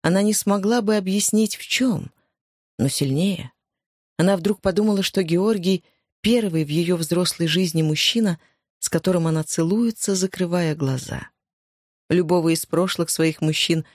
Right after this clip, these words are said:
она могла спокойно разглядывать во время поцелуя. Только тот, самый первый ее поцелуй, был тоже с закрытыми глазами. Но тогда это было от юного стеснения, а с Георгием — от наслаждения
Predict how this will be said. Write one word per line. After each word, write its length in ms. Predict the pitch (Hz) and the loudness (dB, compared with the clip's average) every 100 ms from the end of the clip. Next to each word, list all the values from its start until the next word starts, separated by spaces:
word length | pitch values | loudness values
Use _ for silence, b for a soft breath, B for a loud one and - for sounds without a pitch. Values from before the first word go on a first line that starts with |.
| b b | b b
она 120 | 233 | 2
могла 300 | 240 226 208 | 2 2 2
спокойно 580 | 214 - 190 - 202 190 | 0 -2 -4 0 2 2
разглядывать 720 | 180 165 143 165 202 190 190 | 2 0 0 0 0 0 0
во 80 | 175 | 0
время 260 | 165 156 139 | 0 -2 -2
поцелуя. 720 | 123 - 120 113 101 107 - _ _ _ _ _ _ | -4 -4 -2 -2 -2 -6 -12 _ _ _ _ _ _
Только 320 | 180 180 180 | -2 0 -4
тот, 340 | - 190 165 | -2 0 0
самый 400 | - - 165 165 | 0 0 0 0
первый 480 | 160 175 202 175 143 | -2 0 0 2 0
ее 260 | 147 151 170 | 0 0 0
поцелуй, 600 | - - 196 190 139 123 b b _ _ - | -2 -2 0 2 0 -2 b b _ _ -2
был 200 | 180 185 _ | -2 -2 _
тоже 280 | 247 226 214 | 0 0 -2
с 80 | |
закрытыми 500 | 180 180 175 165 156 | -2 -4 -4 -2 -2
глазами. 600 | 143 131 131 135 135 139 _ _ _ _ _ _ _ | -2 -4 -4 -6 -6 -10 _ _ _ _ _ _ _
Но 80 | 147 | -4
тогда 440 | - 139 135 233 | -2 -4 -2 -2
это 200 | 254 240 | -2 -2
было 400 | 196 196 208 190 | 0 0 2 0
от 120 | 185 170 | -2 -2
юного 440 | 156 220 220 190 | 0 2 0 0
стеснения, 800 | 185 151 - 139 143 131 117 110 _ _ _ | -4 -6 -2 -2 0 0 0 -2 _ _ _
а 100 | - | -2
с 60 | 147 | -2
Георгием — 720 | 139 151 143 147 139 175 196 - _ _ _ _ | 2 2 2 0 0 0 -2 -6 _ _ _ _
от 160 | - 165 | -4 0
наслаждения 960 | 165 151 156 143 135 175 226 202 185 | 0 0 0 -2 0 0 2 2 0